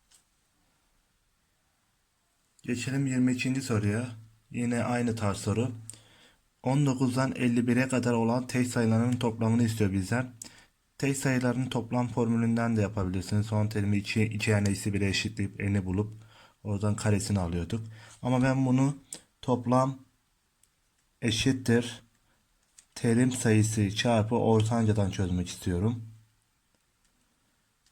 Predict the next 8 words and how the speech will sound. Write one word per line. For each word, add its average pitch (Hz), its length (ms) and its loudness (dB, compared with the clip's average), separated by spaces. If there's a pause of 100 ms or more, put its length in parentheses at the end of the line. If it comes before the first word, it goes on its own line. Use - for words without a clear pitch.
(140)
Terim 135 260 0
sayısını 135 440 2
biliyoruz. 127 600 2 (1500)
Son 139 400 0
terimden 120 500 4
ilk 127 220 2
terimi 110 300 4
çıkartalım. 104 640 0